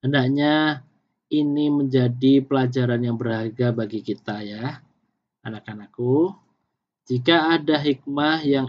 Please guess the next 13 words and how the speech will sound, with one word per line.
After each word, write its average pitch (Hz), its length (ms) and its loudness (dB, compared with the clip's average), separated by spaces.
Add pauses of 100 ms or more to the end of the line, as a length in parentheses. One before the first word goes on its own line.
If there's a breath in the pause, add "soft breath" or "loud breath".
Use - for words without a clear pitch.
ingin 190 640 2
diceritakan 139 880 -4
kepada 123 480 -6
ayah 123 160 -2
bundanya, 113 960 -4 (560)
nanti 139 800 2 (240)
bisa 127 240 0
diceritakan 127 960 -2
ke 135 120 -4 (120)
ayah 120 240 -4
bundanya 113 640 -8
masing-masing, 107 720 -4
ya. 113 400 -4